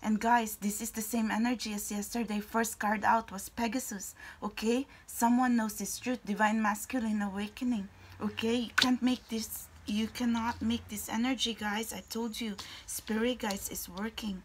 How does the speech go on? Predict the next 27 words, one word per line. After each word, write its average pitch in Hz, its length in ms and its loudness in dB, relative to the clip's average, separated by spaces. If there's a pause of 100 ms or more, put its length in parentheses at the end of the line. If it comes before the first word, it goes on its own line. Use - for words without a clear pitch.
(240)
for 190 260 -8
us, 254 400 -2
guys. 254 560 -4 (260)
You 214 200 0
have 226 200 -4
to 254 100 -8
see 254 200 -2
to 247 160 -4
believe. 226 460 0 (680)
Law 220 240 0
of 208 80 -2
discernment, 226 680 0
law 214 160 4
of 208 80 -4
free 254 280 -2
will, 202 260 -2
but 196 80 -2
I'm 196 200 -2
telling 233 340 0
you, 190 240 0
this 190 180 -6
is - 180 -2
real. 214 300 -6 (1500)
<laughs> - 280 -8
Oh, 226 140 0 (680)
Ace 202 300 -2
of 202 60 -6